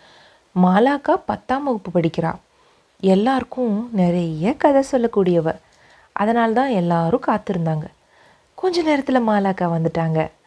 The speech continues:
கடகடன்னு வந்தவங்க ஆலமரத்தடியில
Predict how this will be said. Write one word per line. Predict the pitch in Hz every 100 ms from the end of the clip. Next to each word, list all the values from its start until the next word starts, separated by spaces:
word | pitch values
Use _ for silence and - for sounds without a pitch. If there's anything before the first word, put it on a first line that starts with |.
| _ _ _ _ -
கடகடன்னு | 170 170 190 196 226
வந்தவங்க | 233 196 214 214 220 339 - _ -
ஆலமரத்தடியில | 190 220 226 185 185 165 170 233